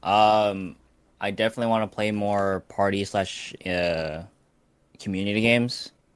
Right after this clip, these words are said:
I wanna get that, like, going on whoever stream or just in general, 'cause I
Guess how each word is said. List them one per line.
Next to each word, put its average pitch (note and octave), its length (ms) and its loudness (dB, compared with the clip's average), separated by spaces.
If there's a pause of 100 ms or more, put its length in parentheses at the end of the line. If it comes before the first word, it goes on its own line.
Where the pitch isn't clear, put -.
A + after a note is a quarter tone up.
(960)
I - 40 -12
wanna G2 100 -2
get F#2+ 140 -2
that, F2 160 -2
like, F2+ 340 -4
going G2 540 -2 (340)
on F2 640 -4
whoever G2 340 -2
stream G2 440 -6
or F#2 80 -2
just F2+ 280 -6
in F2 80 -8
general, F2+ 280 -4
'cause F#2+ 180 -2
I A2 400 4